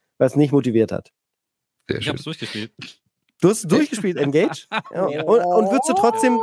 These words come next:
Speaker 1: würdest du trotzdem zustimmen, dass es, äh, nicht so gut stark ist
Speaker 3: Es
Speaker 1: wie
Speaker 3: ist
Speaker 1: die
Speaker 3: nicht so
Speaker 1: bisherigen
Speaker 3: gut
Speaker 1: und
Speaker 3: wie
Speaker 1: die
Speaker 3: Three Houses, nein. Ähm, ich find's aber aus,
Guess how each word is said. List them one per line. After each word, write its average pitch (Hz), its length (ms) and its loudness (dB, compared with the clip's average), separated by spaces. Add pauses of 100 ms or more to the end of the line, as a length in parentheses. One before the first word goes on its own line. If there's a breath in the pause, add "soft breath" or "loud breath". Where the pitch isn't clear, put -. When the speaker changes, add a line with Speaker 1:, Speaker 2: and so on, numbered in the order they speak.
(160)
Speaker 1:
würdest 480 160 -2
du - 20 0
trotzdem 202 400 -2
zustimmen, 214 460 0
dass 196 180 -2
es, 180 220 -6
äh, 156 560 2
nicht 170 180 -2
so 185 80 0
gut 170 180 -2
stark 165 220 2
ist 156 80 -4
Speaker 3:
Es 156 60 -4
Speaker 1:
wie - 20 0
Speaker 3:
ist 147 80 0
Speaker 1:
die 151 80 0
Speaker 3:
nicht - 80 0
so 170 80 0
Speaker 1:
bisherigen 190 160 2
Speaker 3:
gut 202 60 4
Speaker 1:
und 165 60 -2
Speaker 3:
wie 165 40 0
Speaker 1:
die 151 160 -4
Speaker 3:
Three - 20 -10
Houses, 147 520 -6
nein. 143 340 0 (500)
Ähm, 120 540 0 (140)
ich - 180 -2
find's 147 300 0
aber 117 520 0
aus, 110 300 -4